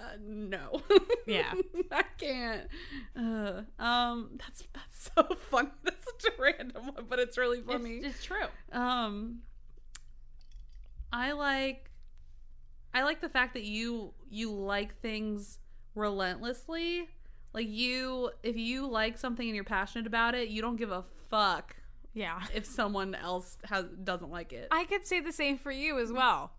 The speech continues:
Speaker 1: Yeah, but you're, like, so, like, hell yeah about it. Where it's like, if you see a girl wearing an anime, sh-, not anime, sorry, like, a K-pop shirt, you will cross traffic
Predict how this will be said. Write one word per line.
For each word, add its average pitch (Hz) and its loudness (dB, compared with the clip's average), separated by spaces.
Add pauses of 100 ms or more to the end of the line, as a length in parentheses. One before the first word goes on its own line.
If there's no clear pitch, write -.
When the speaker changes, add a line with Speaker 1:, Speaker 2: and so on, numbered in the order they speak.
(760)
Speaker 1:
Yeah, 392 8
but 370 6
you're, 339 4
like, 403 2
so, 254 8 (120)
like, 202 2
hell 226 0
yeah 190 4
about - -4
it. 170 -8
Where 233 4
it's 233 0
like, 226 4
if 240 -4
you 262 -2
see 285 0
a 277 2
girl 220 4
wearing 220 2
an 202 -2
anime, 208 0
sh-, - -10
not 233 6
anime, 208 2
sorry, 202 2
like, 196 0
a 196 -8
K-pop 233 0
shirt, 269 0 (240)
you 220 -2
will 277 2
cross 240 4
traffic 214 4